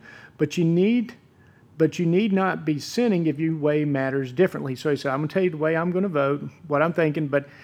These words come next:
you don't have to do what I, what I'm gonna do." He says, "Actually, it is a long overdue attempt to explain why I, I remain baffled that so many Christians consider the sin of unrepentant sex-, sexual immorality, unrepentant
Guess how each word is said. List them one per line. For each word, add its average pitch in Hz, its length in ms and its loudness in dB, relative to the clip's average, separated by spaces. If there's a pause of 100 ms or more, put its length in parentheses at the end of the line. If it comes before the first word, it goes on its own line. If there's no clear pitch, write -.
(200)
you 151 80 0
don't 165 140 4
have 170 100 2
to 170 80 -6
do 170 160 4
what 160 220 2
I, 151 140 0
what 143 260 -4
I'm 143 160 2
gonna 143 160 2
do." 170 180 2 (800)
He 147 60 -2
says, 165 260 4
"Actually, 165 520 0
it 156 120 -2
is 143 220 -4
a 143 80 2
long 156 360 0
overdue 180 540 2 (240)
attempt 175 460 -2 (300)
to 185 100 4
explain 185 420 2
why 170 420 2
I, 165 280 -2
I 160 180 -4
remain 156 460 2
baffled 151 580 -2 (240)
that 151 140 -4
so 160 200 2
many 214 160 6
Christians 196 540 0
consider 165 480 0
the 135 100 -2
sin 180 320 -2
of 139 140 0
unrepentant 202 520 0
sex-, - 480 -6
sexual 175 380 0
immorality, 160 580 0 (480)
unrepentant 190 580 2